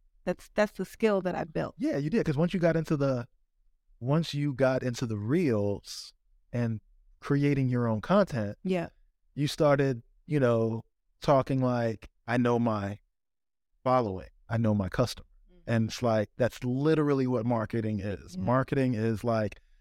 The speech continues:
Speaker 2: the science of consumer behavior and what gets people to spend money.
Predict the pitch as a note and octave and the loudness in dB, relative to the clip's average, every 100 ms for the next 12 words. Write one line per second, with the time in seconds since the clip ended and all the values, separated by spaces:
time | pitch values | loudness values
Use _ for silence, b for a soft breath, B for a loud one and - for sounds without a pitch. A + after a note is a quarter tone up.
0 | _ - G#2+ - - D#3 D#3 B2+ A2+ A#2+ | _ -6 -6 -4 0 2 2 0 -2 -6
1 | - - _ _ _ _ A2+ A#2 - A#2 | -12 -20 _ _ _ _ -6 -4 -4 -6
2 | - D3 C3 A2+ A2 C3+ C3 A2+ G#2+ G2+ | -2 0 0 0 0 0 0 0 -2 -2
3 | A2 _ _ _ A#2 A2+ A2 G#2 G2+ B2 | -6 _ _ _ -2 0 0 -2 0 2
4 | C#3+ - C3+ - - C3 A#2+ G#2 - A2+ | 2 0 -2 -2 -2 -2 0 -4 -2 -2
5 | G#2 G2+ G#2 F#2+ | -2 0 -2 -2